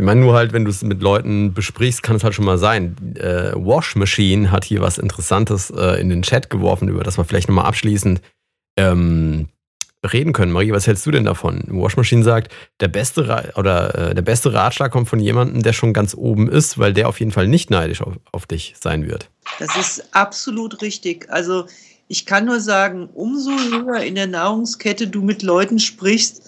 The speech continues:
Speaker 2: umso selbstloser und korrekter und klarer sind die Tipps und umso mehr kann man sich auch sehr, sehr oft auf die Tipps verlassen.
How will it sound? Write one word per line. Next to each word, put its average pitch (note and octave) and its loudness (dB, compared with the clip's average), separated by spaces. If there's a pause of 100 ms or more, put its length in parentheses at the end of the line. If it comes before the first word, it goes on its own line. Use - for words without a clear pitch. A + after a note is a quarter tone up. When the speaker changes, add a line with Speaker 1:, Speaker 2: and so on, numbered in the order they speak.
(340)
Speaker 2:
umso A#3+ 4
selbstloser A3+ 0
und F#3 -4
korrekter A3 0
und F#3+ -2 (840)
klarer G3+ 2 (520)
sind G#3 -6 (260)
die F#3 -4
Tipps - -4
und B2+ -6
umso G3+ 0
mehr G#3 4
kann G#3+ -4
man G#3+ -4
sich G3 -8
auch F3+ -2
sehr, G#3 -2
sehr G#3+ -2
oft F#3+ -4
auf D#3+ -4
die - -10
Tipps - -4
verlassen. F3 -2